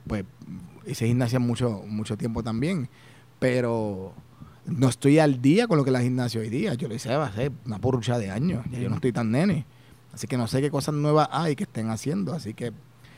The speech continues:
Speaker 1: la, la versatilidad del CrossFit es lo que hace más difícil coacharlo.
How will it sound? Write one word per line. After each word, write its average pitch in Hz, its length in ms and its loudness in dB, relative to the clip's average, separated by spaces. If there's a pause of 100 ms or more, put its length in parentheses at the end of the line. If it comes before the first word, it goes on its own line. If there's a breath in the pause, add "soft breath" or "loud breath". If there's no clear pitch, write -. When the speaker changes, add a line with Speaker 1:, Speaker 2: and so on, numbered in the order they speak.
(200 soft breath)
Speaker 1:
la, 131 220 4
la 127 180 4
versatilidad 131 840 2
del 165 300 -2
CrossFit 160 540 0
es 117 220 -8
lo 131 100 0
que 143 120 -4
hace 139 260 -2
más 139 180 -2
difícil 143 380 0
coacharlo. 107 520 -6